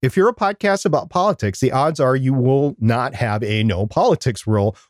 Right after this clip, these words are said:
Or if your podcast is about sexuality, you probably won't have a no sexuality rule. It really just depends on the theme of your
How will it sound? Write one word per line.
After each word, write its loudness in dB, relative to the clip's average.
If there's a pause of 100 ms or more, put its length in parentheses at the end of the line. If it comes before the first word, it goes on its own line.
Or 2
if -8
your -8
podcast -2
is -6
about -2
sexuality, 0 (220)
you -4
probably 4
won't 0
have 2
a 0
no 0
sexuality 0
rule. 0
It 0
really 4
just -6
depends 2
on 2
the 0
theme 2
of 2
your 2